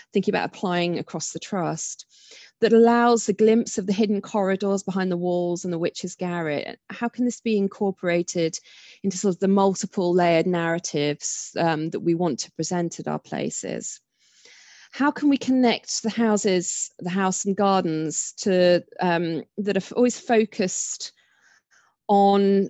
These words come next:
Wade's history? Can we connect those to the wider histories of the property? Um, there's so many other stories around this house that just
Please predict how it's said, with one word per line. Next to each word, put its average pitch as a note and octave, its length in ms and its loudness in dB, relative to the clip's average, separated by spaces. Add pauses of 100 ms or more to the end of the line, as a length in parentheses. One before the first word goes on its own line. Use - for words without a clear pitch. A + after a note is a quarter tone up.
Wade's G3+ 480 2
history? A2+ 720 -2
Can A#3+ 140 0
we A#3+ 40 2
connect B3+ 300 0
those A3 220 4
to G3+ 100 -6
the G#3+ 60 2
wider A3+ 340 4
histories C#3+ 720 -2
of D#3+ 100 -6
the D#3+ 80 -8
property? C#3 840 -6
Um, F3 420 0 (600)
there's G#3+ 100 -4
so C4+ 240 0
many B3+ 160 4
other G#3 160 2
stories G#3+ 480 4
around G3 400 2
this - 200 -4
house - 500 -8
that F3 180 -4
just - 340 -6